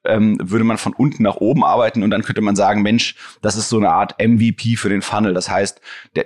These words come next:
ja, der kleinste anzunehmende, äh, äh, sag mal, äh, Kaufentscheidungstrichter.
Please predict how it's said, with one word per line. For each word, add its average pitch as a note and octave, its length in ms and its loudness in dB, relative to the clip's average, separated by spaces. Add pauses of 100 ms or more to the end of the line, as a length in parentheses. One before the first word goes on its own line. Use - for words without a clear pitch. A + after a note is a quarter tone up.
ja, B2 180 0
der A#2+ 120 -2
kleinste A2 680 0
anzunehmende, G2+ 1400 2
äh, - 60 -4
äh, F#2+ 220 -2
sag F2 180 -4
mal, F2+ 260 -2 (400)
äh, F2+ 220 -4 (140)
Kaufentscheidungstrichter. F#2 960 -4